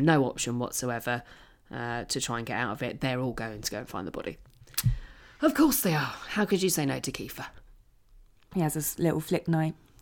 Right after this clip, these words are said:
Speaker 1: He does. Little flick knife.
Speaker 2: That's
Speaker 1: Scary
Speaker 2: why.
Speaker 1: face. Um,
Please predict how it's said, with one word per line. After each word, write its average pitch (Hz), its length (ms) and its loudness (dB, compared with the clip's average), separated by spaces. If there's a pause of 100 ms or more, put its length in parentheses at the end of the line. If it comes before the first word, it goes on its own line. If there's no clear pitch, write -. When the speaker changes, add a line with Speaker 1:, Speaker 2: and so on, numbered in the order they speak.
(500)
Speaker 1:
He 185 100 -4
does. 175 340 0 (300)
Little 208 160 -4
flick - 240 -10
knife. 208 300 -6
Speaker 2:
That's 175 180 -4
Speaker 1:
Scary 226 360 4
Speaker 2:
why. - 20 2
Speaker 1:
face. - 460 -4 (760)
Um, 175 440 6